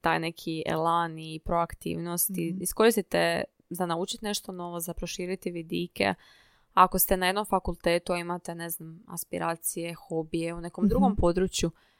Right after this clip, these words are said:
Speaker 1: definitivno se tijekom fakulteta uhvatite u to. Vidjet ćete, to vas, to vas jednostavno može obogatiti za toliko novih iskustava, vještina, da niste
Speaker 2: Mhm.
Speaker 1: ni svjesni.
Speaker 2: Da. Na fakultetu,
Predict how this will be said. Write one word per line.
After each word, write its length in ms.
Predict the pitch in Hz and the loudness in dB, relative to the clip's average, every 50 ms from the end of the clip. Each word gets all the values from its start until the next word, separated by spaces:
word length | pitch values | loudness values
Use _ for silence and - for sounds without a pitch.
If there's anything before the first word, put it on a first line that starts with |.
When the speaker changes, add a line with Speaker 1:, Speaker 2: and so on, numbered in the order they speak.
| _ - | _ -6
Speaker 1:
definitivno 560 | - 170 190 190 - 196 180 175 185 165 165 165 | 2 4 4 4 4 -2 -6 -6 -6 -8 -6 -4
se 140 | - 170 | -4 -4
tijekom 240 | 165 165 170 - 165 | -4 -6 -6 -6 -6
fakulteta 580 | - - 170 - 165 170 - - - - - - | -6 -6 -6 -6 -6 -6 -4 -4 -4 -2 -4 -6
uhvatite 560 | - - - - - - 185 _ - - - | -6 -6 -10 -12 -12 -14 -18 _ -8 -8 -6
u 100 | - 175 | -6 -8
to. 260 | - - - - 180 - _ _ _ _ _ - | -8 -8 -10 -10 -10 -12 _ _ _ _ _ -6
Vidjet 260 | 208 220 220 220 - | -2 4 4 4 4
ćete, 300 | - 185 - - 170 175 | 4 0 2 2 0 2
to 120 | - 208 | 4 6
vas, 260 | 196 196 190 - - _ - - - - - - _ _ _ | 6 6 6 4 -2 _ -14 -16 -14 -14 -18 -18 _ _ _
to 140 | - 233 220 | 4 8 8
vas 180 | 208 208 - | 8 8 6
jednostavno 360 | - 202 196 208 196 208 196 196 | 2 -4 -4 -2 -2 -2 -2 0
može 180 | 196 196 190 | 0 2 2
obogatiti 460 | 185 180 175 - 175 180 185 190 175 | 2 2 2 4 4 4 4 4 0
za 100 | 175 180 | 0 -2
toliko 380 | 170 - 180 175 175 - - 185 180 - _ _ | -2 0 -2 -2 -2 -2 -2 -4 -4 -6 _ _
novih 500 | - 180 180 185 175 175 170 165 - - _ _ - - - - _ _ _ _ - | -12 -6 -4 -2 -2 -2 -2 -4 -6 -12 _ _ -20 -20 -20 -20 _ _ _ _ -2
iskustava, 640 | 185 - - - - 196 - - - 170 165 165 | 2 2 2 2 2 0 0 2 0 0 0 0
vještina, 720 | 165 170 175 - - - - 165 165 170 175 175 170 165 165 | 0 -2 -2 -4 -4 -4 -6 -6 -4 -4 -4 -4 -4 -4 -6
da 240 | 165 160 156 - 180 | -8 -6 0 2 4
niste 160 | 208 202 196 | 4 6 6
Speaker 2:
Mhm. 80 | 202 196 | 6 4
Speaker 1:
ni 60 | 190 | 4
svjesni. 520 | 180 - - 175 165 170 - - 160 165 165 - - | 4 6 8 8 8 8 6 2 -2 -6 -10 -8 0
Speaker 2:
Da. 240 | - 208 208 208 185 - _ _ _ _ _ _ | 2 4 4 4 2 0 _ _ _ _ _ _
Na 100 | - 220 | -4 -4
fakultetu, 680 | 202 - 226 214 226 226 - 247 277 - - 277 226 - | -2 -2 -2 -2 -2 0 0 0 0 2 0 0 0 -2